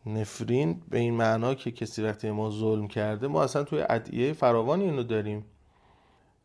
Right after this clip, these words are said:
در دعای سمات که حالا ما به اجتماع می‌گیم دعای سمات،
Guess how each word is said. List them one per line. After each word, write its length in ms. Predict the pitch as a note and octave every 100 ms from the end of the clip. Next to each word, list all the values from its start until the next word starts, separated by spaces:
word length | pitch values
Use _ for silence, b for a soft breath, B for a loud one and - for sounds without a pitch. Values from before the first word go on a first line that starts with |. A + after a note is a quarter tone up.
| _ _
در 340 | A#2 A#2 A2+ G#2 G#2 G2+ G#2 F#2+ G2 G2+ B B B B B B - -
دعای 320 | A#2 A2+ B2
سمات 760 | B2+ - A#2 A2+ B2 B2 - - _ _ b b b b b _
که 120 | -
حالا 140 | G2+ G#2
ما 160 | G#2+
به 100 | G#2+
اجتماع 360 | G#2+ - G#2 G#2
می‌گیم 260 | A2 A2 A2
دعای 240 | G#2+ G#2+
سمات، 680 | G#2 G#2 G#2 G2+ G2 -